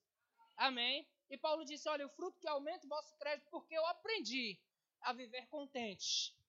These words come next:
Ele disse, "Eu aprendi a viver contente em toda e qualquer situação." Numa outra passagem, presta atenção que hoje vai ser bem legal. Numa outra passagem, em primeira, segunda de Timóteo, capítulo quatro, versículo seis. Põe lá na tela, por favor, segunda Timóteo quatro, seis.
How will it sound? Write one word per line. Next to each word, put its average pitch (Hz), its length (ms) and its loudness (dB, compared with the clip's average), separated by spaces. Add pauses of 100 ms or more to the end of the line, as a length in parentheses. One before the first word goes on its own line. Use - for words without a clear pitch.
(240)
Ele 214 180 -4
disse, 262 360 -4
"Eu 240 60 0
aprendi 240 420 -2
a 330 40 6
viver 294 280 -2
contente 277 760 0 (380)
em 254 140 -2
toda 302 400 2
e 285 60 0
qualquer 285 420 0
situação." 277 760 -2 (380)
Numa 277 320 0
outra 294 220 2
passagem, 262 760 -2 (480)
presta 269 240 -8
atenção 277 220 -8
que 277 100 -6
hoje 262 120 -2
vai 269 100 -4
ser 269 120 -8
bem 285 160 -4
legal. 262 440 -2 (640)
Numa 285 260 0
outra 311 200 2
passagem, 277 640 -2
em 269 60 -12
primeira, 294 440 -2
segunda 311 340 -4
de - 80 -8
Timóteo, 269 440 -2
capítulo 254 380 -8
quatro, 269 340 -2
versículo 247 420 -10
seis. 247 640 0
Põe 330 120 -2
lá 320 120 4
na 262 100 -2
tela, 262 240 -2
por - 80 -18
favor, 247 340 -4
segunda 269 260 -10
Timóteo 262 400 -4
quatro, 262 300 -4
seis. 247 500 -2